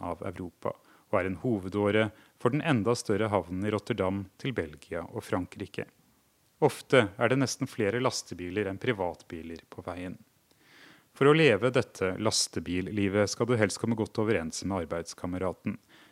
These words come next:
Kun noen netter innimellom tilbringes på hotell. I førerhuset er det en bred køyeseng i to etasjer. De fleste av nettene sover de her.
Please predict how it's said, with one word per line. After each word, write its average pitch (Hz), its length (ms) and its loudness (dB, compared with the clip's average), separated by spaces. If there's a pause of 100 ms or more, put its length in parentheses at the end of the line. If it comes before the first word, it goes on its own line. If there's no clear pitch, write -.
(220)
Kun 123 320 6
noen 123 320 4
netter 120 320 2
innimellom 101 560 2
tilbringes 80 640 -8
på 95 160 -8
hotell. 90 320 -8 (380)
I - 100 -20
førerhuset 104 720 4
er - 400 0
det 127 80 8
en 127 80 2
bred 120 320 6
køyeseng 107 560 4 (100)
i 143 140 -8
to 87 380 -6
etasjer. - 580 -6 (340)
De 123 80 0
fleste 113 540 2
av 123 160 -2
nettene 92 560 -6
sover 82 400 -10
de 98 160 -8
her. 101 240 -4